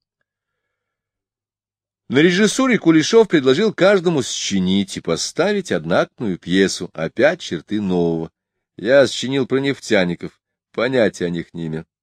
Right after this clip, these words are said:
По сравнению с другими семестрами я был на недосягаемой для себя высоте. Хороших актеров, как случайному, мне не полагалось.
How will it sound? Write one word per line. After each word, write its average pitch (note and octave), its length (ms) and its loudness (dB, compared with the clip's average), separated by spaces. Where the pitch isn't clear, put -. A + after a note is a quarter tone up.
По B2+ 140 -4
сравнению F#3+ 540 2
с D3+ 80 -4
другими E3+ 440 0
семестрами E3+ 720 0
я D#3 320 0
был D#3 180 0
на D3+ 160 0
недосягаемой C#3+ 880 0
для F2 140 -4
себя F2+ 280 -4
высоте. E2 440 -6
Хороших A#2+ 800 2
актеров, A2+ 760 2
как - 380 -4
случайному, A2 1080 0
мне F#2 280 0
не D3+ 140 -2
полагалось. A#2+ 760 0